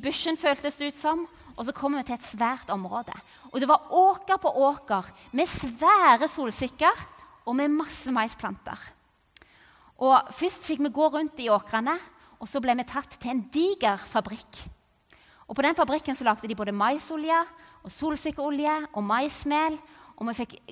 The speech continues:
komme rundt på fabrikken. Vi var bare tj-, tjuefem elever på skolen, så vi fikk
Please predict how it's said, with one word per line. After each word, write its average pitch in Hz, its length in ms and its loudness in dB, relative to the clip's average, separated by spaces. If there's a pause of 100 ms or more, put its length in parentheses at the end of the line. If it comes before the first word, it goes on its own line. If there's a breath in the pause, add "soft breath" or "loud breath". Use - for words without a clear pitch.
komme 262 280 4
rundt 277 240 -2
på 277 80 -4
fabrikken. 277 720 0
Vi 233 120 -4
var 233 280 2 (540 loud breath)
bare 226 240 2
tj-, - 240 -10
tjuefem 311 400 0
elever 294 260 4
på 285 100 -6
skolen, 240 380 -4 (300 loud breath)
så - 120 -6
vi 220 80 -4
fikk 247 240 -8